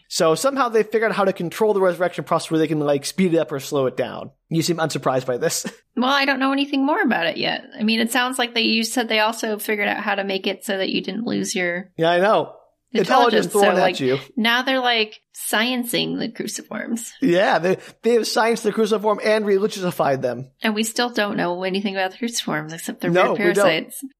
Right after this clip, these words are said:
Speaker 1: Yeah, amazing stuff.
Speaker 2: Do they know more about the cruciforms? Like, do they know more about how they work, what they do,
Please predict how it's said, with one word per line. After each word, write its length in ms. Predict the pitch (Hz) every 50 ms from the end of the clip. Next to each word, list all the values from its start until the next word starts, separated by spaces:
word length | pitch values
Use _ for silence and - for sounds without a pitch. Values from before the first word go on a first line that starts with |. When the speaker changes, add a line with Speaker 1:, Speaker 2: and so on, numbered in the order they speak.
| _ _ _
Speaker 1:
Yeah, 320 | - 170 170 190 208 185 151 - - - _ _ _ -
amazing 460 | 220 202 208 208 208 185 170 180 170
stuff. 360 | 160 - - 131 117 127 - - _ -
Speaker 2:
Do 120 | 233 233
they 200 | 196 202 214 226
know 180 | 233 254 254 262
more 160 | 254 262 262
about 260 | 262 269 262 262 262
the 80 | - -
cruciforms? 720 | - - 262 262 - 277 262 285 277 285 285 277 - -
Like, 200 | - 214 202 -
do 80 | - 202
they 120 | 202 196
know 160 | 196 196 196
more 240 | 190 190 190 196 196
about 300 | 196 190 190 185 190 185
how 100 | 190 185
they 140 | 196 190 185
work, 280 | 185 185 202 208 - -
what 140 | 196 196
they 100 | - 190
do, 380 | 185 190 185 190 190 196 196 196